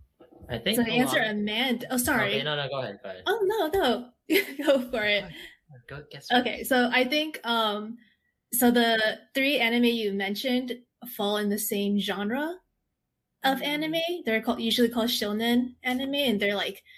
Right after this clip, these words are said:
Speaker 2: the teenage or younger boy,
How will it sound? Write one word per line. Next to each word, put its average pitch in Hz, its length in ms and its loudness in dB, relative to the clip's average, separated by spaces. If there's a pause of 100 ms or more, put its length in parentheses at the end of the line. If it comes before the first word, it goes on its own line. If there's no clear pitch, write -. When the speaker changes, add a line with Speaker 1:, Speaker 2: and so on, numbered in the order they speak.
(260)
Speaker 2:
the 196 480 -2 (540)
teenage 208 720 2
or 220 80 0
younger 208 760 0
boy, 196 300 -2